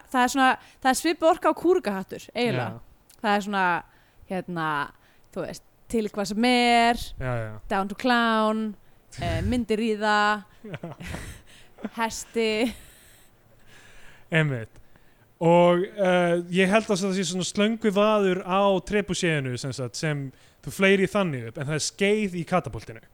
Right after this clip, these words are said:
Speaker 1: Ok.
Speaker 2: Ok. Hvað
Speaker 1: Skil.
Speaker 2: er þessi þáttur búinn? <laughs> Og, eh, hérna,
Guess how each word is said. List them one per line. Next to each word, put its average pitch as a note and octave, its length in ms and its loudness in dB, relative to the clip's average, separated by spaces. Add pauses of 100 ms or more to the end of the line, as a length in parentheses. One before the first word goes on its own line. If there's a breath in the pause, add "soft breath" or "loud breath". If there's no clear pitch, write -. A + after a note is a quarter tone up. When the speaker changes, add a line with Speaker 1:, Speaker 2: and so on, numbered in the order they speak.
(840)
Speaker 1:
Ok. - 260 -20 (840)
Speaker 2:
Ok. B2 200 -10 (1300 soft breath)
Hvað F#3+ 220 2
Speaker 1:
Skil. G#3 140 4
Speaker 2:
er F#3+ 100 4
þessi F#3 180 4
þáttur A#3 300 0
búinn? C#4+ 340 4
<laughs> - 60 4 (3500 loud breath)
Og, G3 420 4
eh, A#3 480 -2
hérna, G3+ 340 2